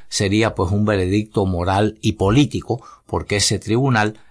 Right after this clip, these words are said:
no tendría jurisdicción ni autoridad para imponer sanciones o para hacerlas cumplir. Pero sin dudas estaríamos en presencia de un acto de justicia frente a la impunidad que por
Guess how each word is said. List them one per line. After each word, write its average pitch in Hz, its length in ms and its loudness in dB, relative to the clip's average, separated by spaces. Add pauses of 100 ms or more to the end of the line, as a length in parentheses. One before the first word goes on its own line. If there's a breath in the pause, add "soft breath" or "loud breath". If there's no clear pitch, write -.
no 98 200 -2
tendría 107 440 0
jurisdicción 104 840 0
ni 139 100 4
autoridad 117 800 2
para 87 460 -2
imponer 98 480 -2
sanciones 127 840 0
o 90 240 -4
para 85 240 -4
hacerlas 92 400 -4
cumplir. 104 480 0 (360 loud breath)
Pero 95 180 -2
sin 95 240 0
dudas 131 400 4 (360 loud breath)
estaríamos 101 680 -2
en 90 100 -2
presencia 104 680 -2
de 92 100 -2
un 101 260 -2
acto - 560 -4
de 80 220 -6
justicia 98 720 0 (320 loud breath)
frente 113 440 -2
a 92 60 -2
la 90 80 -2
impunidad 87 720 -2 (340 loud breath)
que 95 160 -2
por 92 380 -4